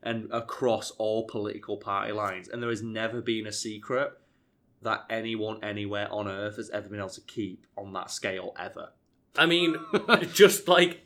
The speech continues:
Speaker 2: try to,
Speaker 1: Like,
Speaker 2: in this day and age,
Speaker 1: uh,
Speaker 2: try to, for example, get North Korea, Russia, and the U S A to keep the same secret.
Speaker 1: Yeah.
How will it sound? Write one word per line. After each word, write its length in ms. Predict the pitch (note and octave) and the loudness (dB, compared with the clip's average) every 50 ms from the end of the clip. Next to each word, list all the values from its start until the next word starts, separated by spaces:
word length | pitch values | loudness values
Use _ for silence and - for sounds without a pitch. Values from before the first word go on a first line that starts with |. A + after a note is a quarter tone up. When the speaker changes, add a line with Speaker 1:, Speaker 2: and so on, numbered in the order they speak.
| _ _ | _ _
Speaker 2:
try 440 | - - - E3 D#3 D3+ D3+ D3+ D3+ | -6 0 4 6 8 8 8 8 6
to, 440 | D3+ - - C#3+ C#3 C3 A#2+ A2 - - _ - | 2 -2 -2 0 0 0 -2 -4 -8 -12 _ 2
Speaker 1:
Like, 280 | F3 F#3 F#3 F#3 - - | 6 6 6 4 2 -6
Speaker 2:
in 320 | - D3+ D#3 - F#3+ G3+ G3+ | -4 0 6 8 8 10 10
this 160 | G#3 G#3 G#3 | 8 6 6
day 180 | G#3 G#3+ G3 F#3 | 4 4 6 6
and 80 | F3+ | 6
age, 200 | D#3 B2 A2 G#2+ | 6 6 4 2
Speaker 1:
uh, 40 | G2+ - - | 0 -4 -6
Speaker 2:
try 260 | - - D#3+ D3 D#3 D#3+ | -2 2 4 6 6 6
to, 120 | D#3+ D#3+ C#3+ | 4 0 -2
for 180 | - D#3 D#3 | 0 0 0
example, 640 | D#3 D#3 - C#3+ A#2 A2 G#2 G2+ G2 G2 F#2+ - - _ _ _ _ _ _ _ _ _ _ _ - A#2 | 0 2 2 0 0 0 -2 -2 -2 -4 -4 -6 -12 _ _ _ _ _ _ _ _ _ _ _ -2 2
get 280 | B2 B2+ A#2+ - - | 4 4 4 4 0
North 340 | C3+ B2+ D#3+ F3+ F#3+ F3+ F#3 | 0 4 6 6 6 4 4
Korea, 460 | - D#3 C3+ A#2 G#2+ G2+ F#2+ F#2 F#2 - _ _ _ _ _ _ | 2 4 6 6 6 6 4 0 -2 -8 _ _ _ _ _ _
Russia, 520 | - C3 C#3 C3+ C3+ - A#2+ G#2 G2 G2+ - - | 2 6 6 6 6 4 2 2 2 2 -2 -2
and 340 | A2+ A2+ A2+ G#2 G2+ G2+ G2+ _ - | 0 2 2 2 0 -4 -12 _ -4
the 120 | A2 A#2+ | 0 0
U 180 | A2 A2 G#2+ G#2 | 2 4 4 2
S 160 | G2+ - - | 2 0 -2
A 200 | G2+ F#2 F#2 F2+ - - | -2 -2 -4 -6 -8 -10
to 100 | - A#2+ | -10 -8
keep 240 | - - A#2+ G#2 - | -8 -8 -8 -10 -12
the 60 | - | -10
same 260 | - - B2 G#2 G2 F#2+ | -6 -2 -2 -2 -2 -4
secret. 420 | - G2 F#2 - F2 F2 F2 - _ - | -6 -8 -8 -6 -6 -8 -8 -8 _ -10
Speaker 1:
Yeah. 180 | A#2 G#2 - | -8 -8 -8